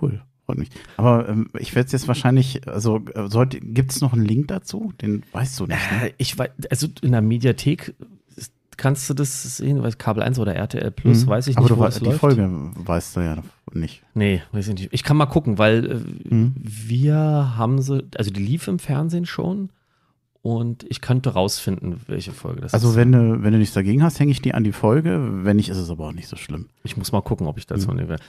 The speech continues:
Speaker 2: Also das Ding ist halt, äh, ähm, ähm, wir,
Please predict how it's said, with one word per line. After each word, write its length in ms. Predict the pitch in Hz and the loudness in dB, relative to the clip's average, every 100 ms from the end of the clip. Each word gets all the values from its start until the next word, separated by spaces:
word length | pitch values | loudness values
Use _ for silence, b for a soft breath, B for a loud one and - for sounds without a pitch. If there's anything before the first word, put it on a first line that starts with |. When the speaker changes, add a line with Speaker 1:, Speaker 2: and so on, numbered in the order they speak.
| b b b b | b b b b
Speaker 2:
Also 180 | 104 113 | 0 0
das 120 | - | -2
Ding 180 | 117 123 | -2 -2
ist 140 | - | 0
halt, 220 | 107 - - b b - | 0 -2 -8 b b -8
äh, 40 | |
ähm, 640 | 92 98 - 104 95 90 80 | -8 -8 -4 0 0 0 -2
ähm, 420 | - 90 87 80 82 _ _ _ _ - | -2 -2 0 -4 -8 _ _ _ _ -4
wir, 480 | 98 92 85 85 | 0 0 0 -4